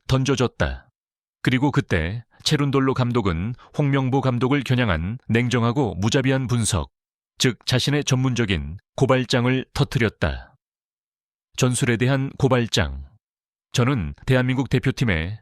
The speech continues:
최근 경기들을 보기 위해 시간을 할애했습니다." 체룬돌로가 분석했다. "그리고 제가 무엇을 봤을까요? 저는 명확한 공격 시스템도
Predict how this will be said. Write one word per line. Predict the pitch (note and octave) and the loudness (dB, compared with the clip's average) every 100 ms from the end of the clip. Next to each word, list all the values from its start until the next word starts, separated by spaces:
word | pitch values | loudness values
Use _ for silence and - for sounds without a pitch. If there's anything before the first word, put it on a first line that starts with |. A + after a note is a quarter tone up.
| _ | _
최근 | - C#3 D3+ | -2 0 0
경기들을 | C3+ C3+ C3 B2 C3 | 0 0 2 2 2
보기 | A#2+ A#2+ G#2+ | 0 0 0
위해 | F#2 E2 A2 - | 0 0 -2 -2
시간을 | - C3 C3 C#3 - | -2 2 2 0 0
할애했습니다." | - C#3 B2 A#2 A#2+ F2+ D2+ B1 - _ _ _ _ _ _ | 0 2 2 0 0 0 -2 -4 -14 _ _ _ _ _ _
체룬돌로가 | - C#3+ C#3 B2+ F2+ F2+ F2+ - | 0 0 2 2 2 0 -2 -2
분석했다. | B2+ A#2+ - A2 - D2 B1+ _ _ _ _ _ _ _ | -2 -2 -2 -4 -2 -4 -6 _ _ _ _ _ _ _
"그리고 | - A#2 C#3+ F#2 C#2+ F2 | -2 0 0 -2 -6 -2
제가 | C3+ C3+ C#3+ | 0 0 0
무엇을 | A#2+ C#3+ C#3+ | 0 0 0
봤을까요? | A#2+ A2+ - - F2+ C2+ C2+ _ _ _ _ _ _ | 0 0 -2 -2 -2 -4 -10 _ _ _ _ _ _
저는 | C#3 C#3+ A#2 D#2+ - | -2 0 -2 -4 0
명확한 | A#2 B2+ C3 D#3+ | 0 0 0 -2
공격 | D3 C3+ C#3+ | 0 0 0
시스템도 | - D3 C3 C#3 A#2+ F2+ D2+ G2+ | 0 -2 0 -2 0 0 -2 -8